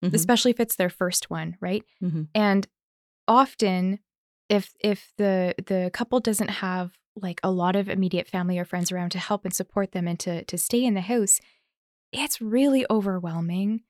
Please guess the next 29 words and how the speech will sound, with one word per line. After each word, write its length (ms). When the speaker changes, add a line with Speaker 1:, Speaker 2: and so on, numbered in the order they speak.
Speaker 2:
Like, 120
Speaker 1:
Mm-hmm. 40
Speaker 2:
historically 480
speaking, 360
you 100
would 100
have 160
a 60
child 280
and 80
the 60
whole 200
village 360
would 100
be 120
there 120
to 80
help 260
you. 180
That's 160
not 160
how 140
we 140
live 460
in 100
the 80
West 320
right 140
now. 260